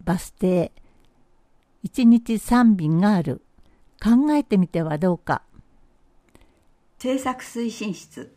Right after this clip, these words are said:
Speaker 2: 確かに便利だとは思う。実際に走ってみたことがあるが、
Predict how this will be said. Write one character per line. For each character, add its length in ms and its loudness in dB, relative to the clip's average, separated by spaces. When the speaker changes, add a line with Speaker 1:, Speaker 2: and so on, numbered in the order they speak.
Speaker 2:
確 300 -6
か 100 -2
に 140 -2
便 200 0
利 120 -2
だ 140 -6
と 120 -12
は 160 -8
思 240 -10
う。 80 -12
実 80 -10
際 340 -4
に 120 -4
走 240 -8
っ 60 -10
て 160 -4
み 120 -2
た 140 -4
こ 80 -8
と 120 -8
が 140 -8
あ 80 -8
る 100 -12
が、 180 -12